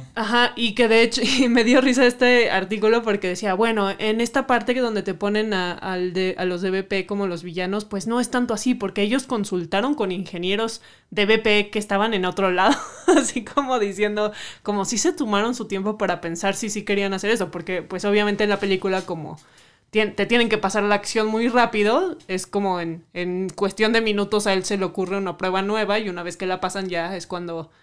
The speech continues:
aprueban que se dé, que,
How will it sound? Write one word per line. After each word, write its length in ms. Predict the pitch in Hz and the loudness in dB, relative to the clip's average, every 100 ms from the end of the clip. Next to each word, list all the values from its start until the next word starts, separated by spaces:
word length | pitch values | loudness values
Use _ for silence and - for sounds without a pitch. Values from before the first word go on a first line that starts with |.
| _ _ _ _ - | _ _ _ _ -8
aprueban 520 | - 220 214 208 202 | -4 2 2 2 0
que 140 | 190 | -2
se 160 | 185 175 | -4 -2
dé, 580 | 180 185 180 180 180 - _ _ | 0 0 0 -2 -4 -10 _ _
que, 520 | 185 180 175 170 | -4 -2 -2 -4